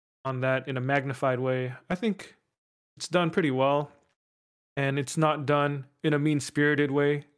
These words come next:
to, it's not making fun of people who are nervous, you know? Like, there's jokes, but I never feel like they're mean.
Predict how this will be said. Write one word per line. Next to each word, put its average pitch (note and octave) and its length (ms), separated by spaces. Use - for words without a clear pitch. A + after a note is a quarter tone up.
to, B2 300
it's - 120
not F#3+ 160
making F3+ 280
fun E3 240
of C#3 140
people D#3+ 340
who C#3 360
are C3+ 60
nervous, C#3 500
you C3+ 80
know? D3 300
Like, C3+ 180
there's D#3+ 300
jokes, D#3+ 280
but D3 180
I D3+ 40
never E3+ 260
feel D#3+ 240
like D3 340
they're D3+ 140
mean. C#3+ 480